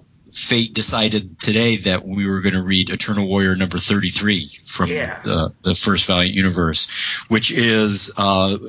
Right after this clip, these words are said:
Speaker 1: Mortal Kin Part One of three, written by John Ostrander and pencils by Tad Halstead, and it has an awesome Paul Gulacy cover to it.
Speaker 2: Yep.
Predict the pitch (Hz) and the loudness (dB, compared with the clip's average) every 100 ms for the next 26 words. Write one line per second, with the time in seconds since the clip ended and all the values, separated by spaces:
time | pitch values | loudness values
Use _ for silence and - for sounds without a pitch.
0 | - - - - - - - - 113 120 | -18 -20 -20 -20 -20 -20 -20 -10 -4 0
1 | 123 127 113 - 135 113 110 127 117 117 | 2 2 0 0 0 0 0 0 0 -2
2 | 113 127 123 123 110 101 - - 139 147 | -2 0 0 0 0 0 -2 0 0 0
3 | 147 180 - _ - - - - - - | 0 -2 -6 _ -20 -20 -20 -20 -20 -20
4 | _ _ - - - - 143 123 117 117 | _ _ -20 -20 -10 -2 -2 0 0 0
5 | 113 131 127 127 123 - 135 131 127 131 | 2 2 2 2 2 0 2 2 0 -2
6 | 139 - 110 104 104 98 98 120 113 - | -4 -4 0 2 2 0 -2 -2 0 0
7 | 113 101 107 92 92 95 - - 113 101 | -2 -2 0 0 0 -2 -6 -2 0 0
8 | 110 110 - 117 120 - 101 107 117 107 | 0 0 0 -2 -2 -2 -2 0 0 0
9 | 101 107 _ _ 135 127 - 120 104 110 | -2 -4 _ _ -2 0 0 -2 -2 -2
10 | 104 98 92 - - 95 85 78 - 85 | 0 -2 -2 -2 -2 -6 -6 -8 -4 -2
11 | 73 73 - - 107 113 | -4 -6 -12 -20 -14 -14